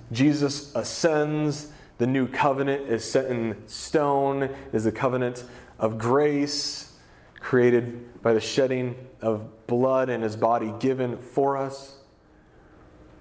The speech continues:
And we're gonna see the church begin. We're gonna see the gospel preached. We're gonna see people hear the good news. They're gonna repent of their sins. They're gonna turn to God,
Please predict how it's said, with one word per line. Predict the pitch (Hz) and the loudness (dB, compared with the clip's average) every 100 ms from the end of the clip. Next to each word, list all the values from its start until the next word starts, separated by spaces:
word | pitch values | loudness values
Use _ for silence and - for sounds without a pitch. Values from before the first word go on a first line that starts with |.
| - - - - - - - - - - - - - - - - - - - - - | -20 -20 -20 -20 -20 -20 -20 -20 -20 -20 -20 -20 -20 -20 -20 -20 -20 -20 -18 -4 4
And | 120 | 6
we're | 120 | 8
gonna | 120 117 | 6 4
see | - | 4
the | 117 110 | 4 2
church | - 135 - - | 2 0 2 -2
begin. | 98 92 90 95 - - - | -4 -4 -10 -14 -20 -20 -4
We're | 113 | 0
gonna | 117 | 0
see | 113 127 | 2 0
the | 113 | 2
gospel | 117 131 139 - 151 135 123 107 - - - - | 4 4 4 2 2 4 4 0 -8 -16 -10 4
preached. | 165 160 160 160 - | 6 6 4 0 2
We're | 123 | 4
gonna | 127 117 | 4 2
see | 127 120 | 0 0
people | - 143 139 123 | 2 2 4 4
hear | 123 160 147 | 4 4 4
the | |
good | 131 127 | 4 2
news. | 127 143 147 147 147 147 147 - - | 2 2 4 2 0 -2 -8 -6 2
They're | 127 | 4
gonna | 123 120 | 4 2
repent | 120 117 - 156 160 | 2 0 0 0 0
of | 147 | 0
their | 139 | 0
sins. | 127 - 147 147 147 127 | -2 0 0 0 0 0
They're | 117 | 0
gonna | 120 110 | 0 -2
turn | 135 156 160 | 0 0 0
to | 147 | -2
God, | 127 135 135 135 131 131 | 0 2 2 2 0 -2